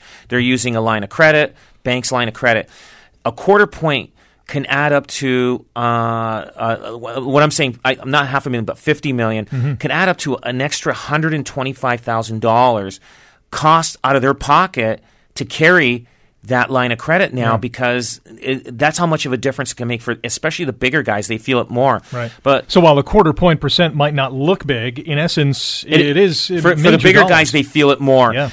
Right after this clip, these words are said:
Speaker 1: But also, but overall, the consumer, um, like, we've, I think we've had five increases since last year, like, like middle to the beginning
Speaker 2: Yeah.
Speaker 1: of last
Speaker 2: It hasn't gone down. I know that.
Speaker 1: No, it hasn't gone
Speaker 2: <laughs>
Speaker 1: down.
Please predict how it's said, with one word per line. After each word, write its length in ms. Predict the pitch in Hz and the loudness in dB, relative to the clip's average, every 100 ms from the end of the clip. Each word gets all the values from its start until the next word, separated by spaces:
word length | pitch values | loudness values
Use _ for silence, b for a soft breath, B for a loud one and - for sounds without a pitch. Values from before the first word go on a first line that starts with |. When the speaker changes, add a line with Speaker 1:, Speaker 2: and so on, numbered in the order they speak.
| - | 2
Speaker 1:
But 160 | 156 - | 2 4
also, 480 | 180 170 - 151 143 B B | 4 4 4 2 0 B B
but 120 | - - | -2 4
overall, 400 | 185 196 185 175 | 4 6 8 6
the 80 | 151 | 4
consumer, 640 | 147 135 151 165 214 262 b b b b | -2 -2 0 0 0 -2 b b b b
um, 520 | 156 165 165 165 156 - - - | 4 6 6 6 4 -4 -16 -2
like, 200 | 156 147 | 0 2
we've, 280 | 160 208 214 | 4 4 2
I 140 | - | -2
think 160 | 175 233 | -2 -2
we've 120 | 277 | -2
had 160 | 202 - | -2 -2
five 320 | - 160 151 | 2 2 2
increases 480 | 147 - 143 - - | -2 -2 -2 -2 -6
since 240 | 135 120 | -6 -2
last 380 | 123 123 - - | 0 0 -2 -2
year, 340 | 117 156 208 - | 0 0 -4 -2
like, 340 | 127 127 - | -2 -2 -2
like 180 | 127 120 | -4 -2
middle 260 | 131 139 147 | 0 2 0
to 140 | 143 | -2
the 220 | 123 120 | 0 0
beginning 340 | 107 123 127 127 | -2 -4 -2 -2
Speaker 2:
Yeah. 40 | |
Speaker 1:
of 60 | 113 | 0
last 200 | 117 113 | 0 2
Speaker 2:
It 60 | |
hasn't 260 | 160 196 220 | 2 4 4
gone 180 | 196 185 | 4 4
down. 220 | 180 117 | 2 0
I 60 | 110 | -2
know 120 | 139 | 2
that. 60 | |
Speaker 1:
No, 160 | 147 147 | 4 4
it 60 | 131 | 4
hasn't 300 | 156 180 165 | 4 4 4
gone 180 | 156 | 4
Speaker 2:
<laughs> 0 | |
Speaker 1:
down. 260 | 151 139 113 | 4 0 0